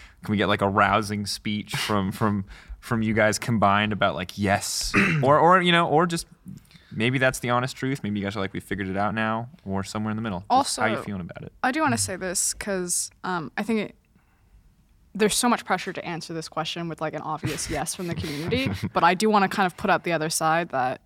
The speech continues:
Speaker 2: you know, after a long break, and you guys didn't really get one because you played all of Worlds, so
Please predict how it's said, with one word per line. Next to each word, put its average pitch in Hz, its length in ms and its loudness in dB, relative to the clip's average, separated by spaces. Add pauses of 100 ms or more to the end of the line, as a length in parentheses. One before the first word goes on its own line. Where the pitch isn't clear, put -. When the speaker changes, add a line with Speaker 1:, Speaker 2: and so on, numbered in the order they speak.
(120)
Speaker 2:
you 190 100 -2
know, 180 100 0
after 190 280 2
a 180 80 -2
long 156 440 -4
break, 113 340 -6
and 180 120 -2
you 190 60 -4
guys 170 200 0
didn't 175 180 -4
really 156 160 -6
get 170 160 -6
one 156 200 -6
because - 200 -6
you 185 80 -4
played 170 280 -6
all 165 220 0
of 151 140 -10
Worlds, 160 380 -6
so 156 360 -6